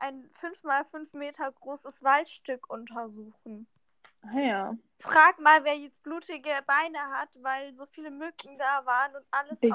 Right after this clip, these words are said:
Speaker 2: Brain.
Speaker 1: aufgekratzt jetzt ist.
Speaker 2: Sehr schön.
Speaker 1: Die alte, ey, sorry, ne? Ich weiß nicht,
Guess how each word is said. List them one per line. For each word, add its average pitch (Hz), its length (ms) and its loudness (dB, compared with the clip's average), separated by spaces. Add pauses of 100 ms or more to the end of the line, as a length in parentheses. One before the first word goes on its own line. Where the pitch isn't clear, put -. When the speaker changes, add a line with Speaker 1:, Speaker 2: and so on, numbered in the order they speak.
(140)
Speaker 2:
Brain. 214 380 0
Speaker 1:
aufgekratzt 240 400 -10
jetzt 262 380 -16
ist. 262 460 -14 (880)
Speaker 2:
Sehr 294 160 -8
schön. 262 540 2
Speaker 1:
Die 311 260 -8
alte, 339 460 4 (380)
ey, 311 280 -6
sorry, 339 380 -2
ne? 320 80 -2 (120)
Ich 349 140 -20
weiß 359 280 -2
nicht, 381 200 -14